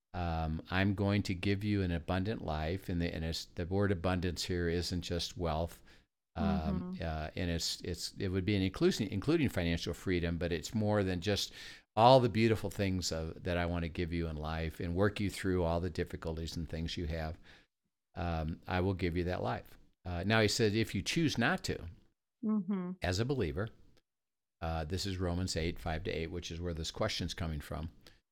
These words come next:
Speaker 1: uh, is because you have chosen not to walk with me and you're operating in the flesh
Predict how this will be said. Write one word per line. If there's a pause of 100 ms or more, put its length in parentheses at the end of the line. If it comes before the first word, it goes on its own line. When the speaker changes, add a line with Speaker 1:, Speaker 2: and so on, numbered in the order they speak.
(440)
Speaker 1:
uh,
is (760)
because
you
have
chosen
not
to
walk
with
me
and
you're
operating
in
the
flesh